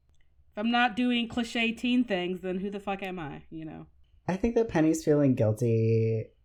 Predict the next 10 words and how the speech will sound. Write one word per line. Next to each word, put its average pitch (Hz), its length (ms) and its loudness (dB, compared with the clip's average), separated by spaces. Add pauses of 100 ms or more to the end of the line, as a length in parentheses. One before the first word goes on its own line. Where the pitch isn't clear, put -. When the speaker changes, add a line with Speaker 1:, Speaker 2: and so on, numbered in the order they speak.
(200)
Speaker 2:
that 101 560 0
Agatha's 104 380 2
been 101 260 0
so 98 320 0
alone 101 400 -2
at - 300 -6
school 117 720 -4 (420)
Speaker 1:
Mm. 170 160 -6
Speaker 2:
and, 117 180 6
like, 98 440 0